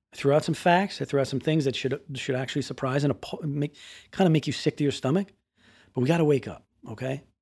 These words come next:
We gotta get our mitt in the game, get our mitt and get in the game. And, uh, we gotta stick together, all of us, everybody. And, um, like I always say, we're not here to change your mind.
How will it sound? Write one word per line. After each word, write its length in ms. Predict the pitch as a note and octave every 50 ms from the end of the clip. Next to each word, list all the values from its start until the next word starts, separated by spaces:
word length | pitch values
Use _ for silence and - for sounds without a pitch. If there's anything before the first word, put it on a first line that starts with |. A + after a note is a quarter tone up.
| _
We 100 | - C#3+
gotta 160 | C3 D3 D3 C#3+
get 140 | C#3 C#3
our 40 | C3+
mitt 180 | B2+ C3+ D#3+ F3+
in 40 | D3+
the 60 | C3+
game, 280 | B2+ C#3 C#3+ E3 E3+ D3+
get 200 | C#3 C#3 D#3 E3
our 60 | E3+
mitt 160 | D#3 D3+ E3
and 80 | D3 C3+
get 100 | C#3 D3
in 60 | -
the 40 | C3+
game. 340 | B2+ B2+ A#2+ A#2+ A#2+ A#2+ - - - - - - - _ _ _ _ _
And, 260 | - A#2+ A#2 A#2 A2+
uh, 280 | A2+ A2 G#2+ A2 A2 A2 - _ _ _ - - - - - _
we 100 | _ C#3
gotta 160 | B2+ D3 E3+ D#3
stick 300 | - - - - - -
together, 400 | - C#3 C3+ C#3 C3 B2 G2+ A2+
all 180 | B2 B2+ B2
of 120 | A#2 F2 F2+
us, 260 | - - - - - _ _ _ _ _ _ _ _
everybody. 560 | - D3 C#3+ D3 B2+ A2 F#2+ F2+ F2 - - _ _ _ _ _ _ _ _ _ _ _ _ _ _ _ _ _ _ _ _ _ _ _ _
And, 280 | _ A#2 G#2+ G#2+ G#2 G2+
um, 320 | G#2 G2+ G2 F#2+ F#2 G2+ G#2+ _ _ _ _ _ _ _ _ _ _ _
like 140 | C#3 A#2+ A#2
I 60 | C3
always 220 | C#3 D#3+ F#3 E3+
say, 380 | - - D#3+ C#3+ C#3 C3+ C3+ C#3+ - - -
we're 80 | - A#2
not 180 | A#2+ C3+ C#3+
here 240 | - - - G3 F3+
to 60 | E3+
change 300 | D#3+ - - D3 D3 C3+
your 100 | A2+ A2+
mind. 240 | A2+ A2+ G2+ E2+ -